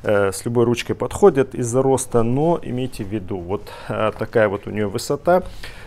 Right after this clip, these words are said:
Точная высота до пола будет в характеристиках по ссылке в описании. Пройдите, тоже можете посмотреть. Но это такая усредненная высота. Большинству людей эта ручка подходит по высоте.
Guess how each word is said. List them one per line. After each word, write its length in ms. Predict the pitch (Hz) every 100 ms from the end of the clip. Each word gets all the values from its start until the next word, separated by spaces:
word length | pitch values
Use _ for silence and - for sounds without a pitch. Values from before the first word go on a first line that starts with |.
| -
Точная 340 | 135 117 113 104
высота 540 | 104 - 123 135 120
до 240 | - 123
пола 360 | 117 165 175 160
будет 360 | 104 110 120 117
в 40 |
характеристиках 720 | 107 98 - 101 117 - -
по 120 | -
ссылке 320 | 104 - - 98
в 40 |
описании. 520 | 101 104 - - - -
Пройдите, 440 | 104 107 123 -
тоже 280 | - 110 98
можете 300 | 95 98 -
посмотреть. 540 | - 107 98 - - - - - - - -
Но 220 | 170 190
это 220 | 147 143
такая 300 | 127 127 117
усредненная 580 | 113 - 135 131 120 113
высота. 640 | 131 - 156 196 196 190
Большинству 680 | 120 98 123 - 127 - 127
людей 440 | 107 104 139 185 180 - -
эта 360 | 123 - 147 - - -
ручка 360 | 110 113 - 113
подходит 540 | - 101 - 104 110 -
по 160 | 104
высоте. 540 | 92 101 123 - 98